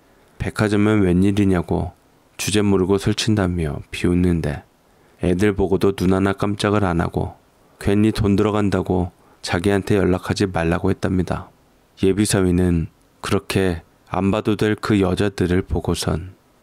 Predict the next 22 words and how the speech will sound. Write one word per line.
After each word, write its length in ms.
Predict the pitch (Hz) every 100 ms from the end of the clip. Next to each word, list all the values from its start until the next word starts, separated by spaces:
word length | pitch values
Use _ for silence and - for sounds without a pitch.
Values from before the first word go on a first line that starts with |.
| -
애들이 400 | 190 90 104 107 -
누구냐고 540 | 87 95 98 92 101
물었을 380 | - 92 95 95
때 320 | - 78 98 - _ _ - -
그냥 280 | - 95 95
사실대로 840 | - 107 107 117 107 90 82 90 - _ _ -
엄마라고 640 | 85 90 95 95 87 98
말을 360 | 92 85 92
해줬답니다. 720 | 92 95 - 95 92 90 78 - _ _ _ _ -
혹시라도 540 | 127 - 123 117 117
나중에 600 | 110 87 90 90 92 85 - _ -
엄마 280 | 90 95 98
찾을지도 580 | - 113 117 - 113
모르는데 720 | 98 90 90 95 90 80 73 - _ _ _
괜히 280 | - 101 107
빙빙 480 | 104 101 101 110 107
돌려 260 | 104 101 101
말하는 380 | 90 90 101 101
것보단 640 | 101 - 92 85 85 90 _ _ _
그게 280 | - 85 95
낫다 360 | - 80 - 90
싶었다는데 800 | - - - 90 87 78 -